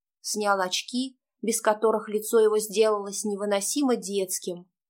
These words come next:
бросил на меня страдальческий взгляд и очень тихим голосом,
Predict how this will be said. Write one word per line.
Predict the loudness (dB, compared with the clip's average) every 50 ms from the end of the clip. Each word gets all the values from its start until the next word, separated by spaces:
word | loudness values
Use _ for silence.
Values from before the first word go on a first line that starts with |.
| _ _ _ _ _ _ 0
бросил | 4 4 4 4 2 2 0 0 0
на | 0
меня | -2 0 0 0 0
страдальческий | 0 0 2 2 2 4 4 2 2 2 -2 -4 -4 -4 -4 -2 -2
взгляд | -2 -2 -2 0 2 2 2 2 0 -2 -6 -12 _ _ _ _ _ _
и | 2 4
очень | 4 4 4 2 -2 -4 -6 -6
тихим | -4 -2 0 0 0 0 -2 -2 0 0
голосом, | 2 2 2 2 2 0 -2 -4 -6 -8 -8 -10 -14